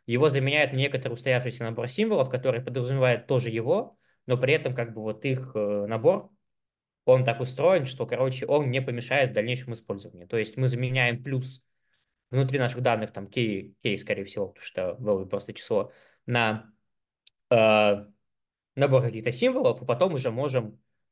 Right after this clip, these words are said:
вот здесь сделать обратную задачу, да, что проверять. Если во входном слове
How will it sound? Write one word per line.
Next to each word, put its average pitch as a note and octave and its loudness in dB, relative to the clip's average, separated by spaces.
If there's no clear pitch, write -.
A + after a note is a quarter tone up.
вот A#2+ -2
здесь D3+ 0
сделать C3 2
обратную B2 -2
задачу, G#2+ -4
да, B2+ 0
что B2+ -6
проверять. A2 -4
Если G#2+ -4
во A2 -4
входном A2 -4
слове G#2 2